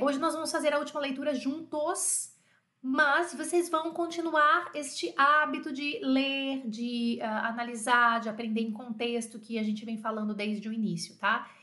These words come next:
Este livro, ele tem uns vinte capítulos, não, acho que é dezessete, dezessete capítulos, mas você tem o P D F deste material, deste livro completo.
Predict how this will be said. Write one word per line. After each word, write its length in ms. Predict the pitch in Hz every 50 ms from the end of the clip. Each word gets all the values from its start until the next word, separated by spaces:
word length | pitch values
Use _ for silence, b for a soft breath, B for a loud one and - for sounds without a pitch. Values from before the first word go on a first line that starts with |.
| B -
Este 240 | 247 240 - - 277
livro, 240 | 262 277 262 277
ele 140 | 277 269 269
tem 240 | 269 285 277 262 262
uns 280 | 262 254 240 220 214 226
vinte 280 | 269 269 - - -
capítulos, 580 | - 262 - - 247 262 262 - 262 254 - -
não, 240 | 254 240 226 190 202
acho 160 | 208 - -
que 80 | -
é 20 | 220
dezessete, 720 | - 220 208 226 220 220 - 220 190 180 - - - _ _ _ _
dezessete 400 | - 220 214 214 254 262 262 -
capítulos, 500 | - 208 - 254 269 262 - 285 - B B B B B B B B
mas 180 | - 262 262 -
você 240 | 285 285 - 294 285
tem 220 | - 294 285 - -
o 80 | -
P 220 | - - - 294 302
D 80 | 302
F 540 | 294 269 262 262 285 302 302 294 - - 233
deste 600 | 190 185 - 214 220 247 269 285 285 277 - -
material, 560 | 262 254 240 - 247 226 214 214 226 240 240
deste 280 | 208 226 233 - - 277
livro 640 | 262 226 233 262 285 262 226 220 196 185 B B B B B _ _
completo. 840 | - 240 240 233 220 214 220 233 262 285 294 285 - - 175 170